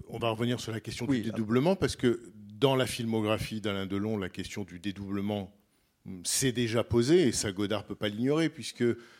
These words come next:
Speaker 1: Godard, qui, au même moment qu'il fait Nouvelle Vague, f-, a commencé les histoires du, ses histoires du cinéma, d'une certaine manière, en engageant, euh, Delon, il engage quelqu'un qui a ou qui est déjà lui-même une histoire du cinéma.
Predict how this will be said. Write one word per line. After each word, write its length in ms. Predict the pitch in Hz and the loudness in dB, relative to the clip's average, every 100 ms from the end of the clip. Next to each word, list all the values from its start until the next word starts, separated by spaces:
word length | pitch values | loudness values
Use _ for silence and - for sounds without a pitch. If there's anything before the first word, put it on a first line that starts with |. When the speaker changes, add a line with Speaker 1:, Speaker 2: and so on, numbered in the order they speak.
| - _ - - | -20 _ -20 -8
Speaker 1:
Godard, 400 | 104 104 117 - | -2 2 2 0
qui, 280 | - 101 101 | -10 -4 -2
au 100 | 101 | 0
même 380 | 110 127 139 135 | 2 4 4 4
moment 520 | 131 127 127 127 127 - | 4 4 4 2 0 -6
qu'il 320 | - 107 98 | -10 -6 -6
fait 300 | - - 113 | -8 -2 0
Nouvelle 420 | 107 101 107 104 | 2 2 2 2
Vague, 400 | 104 113 113 98 | 2 4 4 0
f-, 240 | 92 - - _ _ _ - - | -4 -6 -18 _ _ _ -2 4
a 120 | 160 | 4
commencé 640 | - 139 131 123 - 123 | 6 4 4 2 0 0
les 220 | 107 95 | 0 -4
histoires 400 | 95 - 110 98 | -8 -4 -2 -2
du, 120 | 98 | -4
ses 480 | 95 - - 143 110 | -8 -4 0 0 0
histoires 320 | 107 - 113 | -4 -2 -2
du 100 | 98 | -2
cinéma, 480 | 92 95 95 123 160 - - - - | -6 -8 -2 2 0 -2 -12 -12 -10
d'une 100 | 107 | -8
certaine 320 | - 104 107 | -8 -6 -6
manière, 360 | 101 107 135 120 | -4 0 2 2
en 120 | 107 | 0
engageant, 760 | 104 107 107 110 92 117 113 104 | -2 0 0 -2 -2 -2 0 -2
euh, 100 | 101 | -4
Delon, 480 | 92 110 123 160 160 - _ _ _ - | -2 0 2 2 0 -10 _ _ _ -12
il 100 | 95 | -8
engage 300 | 104 123 120 | -2 -2 0
quelqu'un 340 | 117 107 147 143 - | -2 0 0 -2 -6
qui 260 | - 123 | -6 4
a 220 | 139 170 143 | 6 6 4
ou 100 | 113 | 0
qui 320 | - 139 170 | -4 0 2
est 80 | 196 | 4
déjà 380 | 131 113 135 | 2 4 2
lui-même 420 | 127 120 117 147 127 | 2 2 2 2 2
une 140 | 110 | 0
histoire 340 | 107 - 123 | -2 -2 -2
du 140 | 113 107 | -4 -8
cinéma. 440 | - 117 113 104 | -6 -4 -4 -6